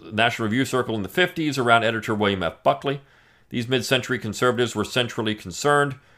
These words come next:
with the Cold War and desperately sought to rescue the economic liberalism of pre-New Deal America. When it came to liberal cultural initiatives, the right was skeptical and instinctively opposed. Even though proportionally more Republicans and Democrats voted for the Civil Rights Act,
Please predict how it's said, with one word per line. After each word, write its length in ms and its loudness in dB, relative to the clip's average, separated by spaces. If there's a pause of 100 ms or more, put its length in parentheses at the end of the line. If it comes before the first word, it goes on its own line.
(160)
with 140 -6
the 60 -8
Cold 360 4
War 260 0
and 160 -12
desperately 400 -2
sought 320 0
to 140 -6
rescue 400 0
the 120 -2
economic 540 0
liberalism 680 0 (300)
of 300 2
pre-New 400 2
Deal 300 2
America. 500 0 (460)
When 120 -8
it 60 -10
came 200 4
to 40 2
liberal 360 4
cultural 460 2
initiatives, 520 -2
the 80 0
right 280 4
was 140 -4
skeptical 580 -2
and 80 -2
instinctively 640 -2
opposed. 720 -4 (540)
Even 240 0
though 120 6
proportionally 540 0
more 180 4
Republicans 680 0
and 120 -4
Democrats 520 2
voted 240 2
for 100 -2
the 100 -4
Civil 300 0
Rights 300 2
Act, 280 2